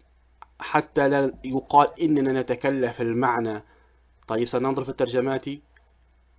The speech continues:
الأخرى باللغات الأخرى، ترجمة اليوم. هل عبارة "فإن نفش" هل تعني "وتنفس استراحة"، أم تعني معنى آخر لا علاقة له بالتعب ولوازم التعب؟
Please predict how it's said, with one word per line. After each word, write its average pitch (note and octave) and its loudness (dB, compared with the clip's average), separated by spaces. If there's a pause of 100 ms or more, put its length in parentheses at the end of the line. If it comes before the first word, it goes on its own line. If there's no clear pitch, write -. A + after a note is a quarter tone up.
(180)
الأخرى C3 0
باللغات A#2 -4
الأخرى، C3 -4
ترجمة A#2 -4
اليوم. D3+ 0 (240)
هل E3 -2 (220)
عبارة C3+ 0 (340)
"فإن C#3+ 6
نفش" D3+ 0 (280)
هل C3 -4
تعني C3 2 (760)
"وتنفس - -4
استراحة"، G3 -4 (680)
أم G#3+ 0
تعني E3+ 2
معنى C#3 2
آخر C3+ -2
لا C3 0
علاقة B2 -2
له A#2+ -4
بالتعب A2+ -4
ولوازم B2 2
التعب؟ G#2 -8